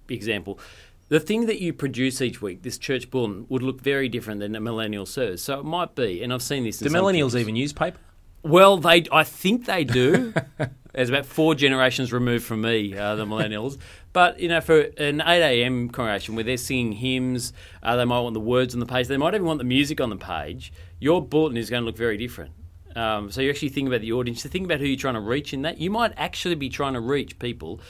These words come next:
Speaker 1: who are seventy-five, eighty, so you need to produce something accordingly for there. So what you include in that, so we're for millennials,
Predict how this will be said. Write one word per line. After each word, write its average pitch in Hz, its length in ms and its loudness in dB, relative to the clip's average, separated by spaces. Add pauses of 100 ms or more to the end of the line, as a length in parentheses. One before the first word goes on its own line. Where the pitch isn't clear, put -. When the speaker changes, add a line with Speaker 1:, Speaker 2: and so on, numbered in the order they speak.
(220)
Speaker 1:
who 123 100 -4
are 117 40 -2
seventy-five, 117 880 -2
eighty, 107 520 -6 (260)
so - 120 -2
you 147 260 0
need 156 220 -2
to 120 40 -6
produce 113 340 -6
something 107 300 -8
accordingly 104 640 -6
for 98 260 -8
there. 71 180 -10 (180)
So - 140 -6
what 127 200 0
you 156 340 0
include 135 460 -2
in 104 100 -6
that, 90 160 -8 (240)
so - 120 -8
we're 160 60 6
for 190 180 2
millennials, 117 680 0